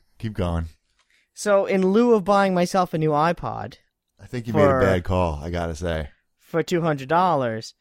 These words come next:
Speaker 2: I got, using my cheap-ass gamer price matching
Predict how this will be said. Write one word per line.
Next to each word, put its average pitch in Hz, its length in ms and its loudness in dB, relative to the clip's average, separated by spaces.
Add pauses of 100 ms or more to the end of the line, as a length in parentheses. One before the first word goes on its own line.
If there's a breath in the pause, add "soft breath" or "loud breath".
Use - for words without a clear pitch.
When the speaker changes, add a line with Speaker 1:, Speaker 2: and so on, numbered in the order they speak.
(400 soft breath)
Speaker 2:
I 143 260 2
got, 156 360 2
using 160 380 -4
my 143 180 -2
cheap-ass 143 480 -6
gamer 131 480 -6 (720)
price 147 260 -4
matching 120 500 -6